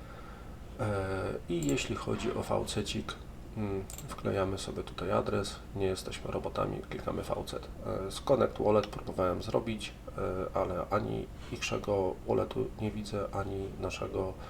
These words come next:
e, metamaskowego, więc,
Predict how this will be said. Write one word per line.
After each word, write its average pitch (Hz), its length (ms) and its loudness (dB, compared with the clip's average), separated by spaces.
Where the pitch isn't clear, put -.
e, 92 1120 2
metamaskowego, 101 840 2
więc, 95 580 -4